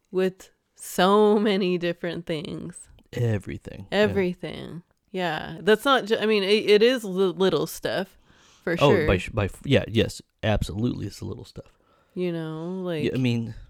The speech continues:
Speaker 2: simple everyday stuff.
Speaker 1: Yeah.
Speaker 2: Don't say, "Oh, I'll take the trash out," and then leave it sitting there.
Speaker 1: Mm-hmm.
Speaker 2: "Oh, I'll wash the cars today," and then don't wash 'em. "Oh, I'll
Speaker 1: Mm-hmm.
Speaker 2: mow the lawn today," and you don't mow 'em.
Speaker 1: Yeah.
Speaker 2: "Oh, I'll clean the flower bed out today," and you don't do it.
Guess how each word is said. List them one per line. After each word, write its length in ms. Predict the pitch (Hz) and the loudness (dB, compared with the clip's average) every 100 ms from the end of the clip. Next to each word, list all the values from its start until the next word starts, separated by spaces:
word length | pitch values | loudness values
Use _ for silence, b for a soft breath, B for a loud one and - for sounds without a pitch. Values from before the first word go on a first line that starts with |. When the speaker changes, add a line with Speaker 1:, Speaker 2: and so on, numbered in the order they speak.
| _ _ _ | _ _ _
Speaker 2:
simple 360 | - 160 147 139 | 2 4 8 8
everyday 280 | 135 127 127 | 6 2 -2
stuff. 280 | - - - | -6 -16 -10
Speaker 1:
Yeah. 280 | 196 302 320 | -4 0 4
Speaker 2:
Don't 200 | 139 151 | 4 4
say, 120 | 143 | 4
"Oh, 80 | 127 | 6
I'll 140 | 139 | 4
take 200 | 147 143 | 4 0
the 60 | - | -2
trash 320 | - 117 - | 0 0 0
out," 180 | 101 - - | -4 -4 -6
and 140 | 104 | -2
then 100 | 104 | 0
leave 160 | 101 95 | 2 0
it 100 | - | -2
sitting 220 | - 95 | -8 -8
there. 160 | - - 180 | -12 -10 -6
Speaker 1:
Mm-hmm. 380 | 190 180 180 196 _ _ _ - | -4 -2 -4 -6 _ _ _ 2
Speaker 2:
"Oh, 140 | 127 | 6
I'll 120 | 139 | 6
wash 200 | 139 117 | 6 4
the 80 | 113 | -2
cars 280 | - 107 101 | 0 0 0
today," 300 | 98 - 101 - | -6 -10 -12 -10
and 160 | 104 95 | -6 -4
then 100 | 95 | -6
don't 140 | 92 | -6
wash 240 | 98 95 - | -8 -10 -14
'em. 100 | - - | -14 0
"Oh, 140 | 131 | 2
I'll 40 | 143 | 4
Speaker 1:
Mm-hmm. 80 | |
Speaker 2:
mow 100 | 147 | 2
the 80 | 127 | 2
lawn 260 | 107 107 104 | 0 0 -2
today," 260 | 90 - - | -6 -10 -8
and 140 | 98 | -10
you 60 | 92 | -6
don't 180 | 95 95 | -8 -8
mow 240 | 87 - _ _ - | -12 -14 _ _ -12
'em. 40 | 185 | -8
Speaker 1:
Yeah. 280 | 175 156 165 _ - | -8 -10 -16 _ -10
Speaker 2:
"Oh, 120 | 110 | -4
I'll 80 | 123 | -4
clean 220 | - 156 | -2 0
the 60 | 123 | 0
flower 280 | 123 113 101 | 2 2 0
bed 140 | 98 | -2
out 180 | 104 - | -8 -10
today," 300 | - - 98 - | -10 -10 -12 -12
and 140 | 92 | -10
you 60 | 90 | -8
don't 160 | 87 | -10
do 80 | 82 | -14
it. 120 | - | -16